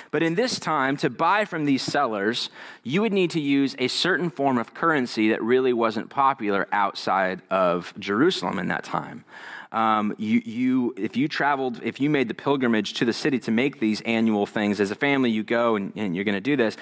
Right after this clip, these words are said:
and then you showed up, your money isn't good here. You need to exchange that money for the right type of coin to be able to make this thing work.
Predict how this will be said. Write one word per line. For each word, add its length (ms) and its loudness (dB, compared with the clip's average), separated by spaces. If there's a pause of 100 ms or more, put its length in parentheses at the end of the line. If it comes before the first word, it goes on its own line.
(120)
and 120 0
then 80 4
you 40 0
showed 220 0
up, 240 -2 (180)
your 280 0
money 420 0
isn't 280 0
good 180 2
here. 420 -4
You 260 0
need 200 2
to 100 -2
exchange 640 0
that 180 -2
money 240 2
for 220 2
the 140 0
right 440 -2
type 240 -2
of 140 -6
coin 380 2
to 100 -8
be 60 0
able 100 2
to 80 0
make 240 0
this 140 -4
thing 180 -2
work. 320 -2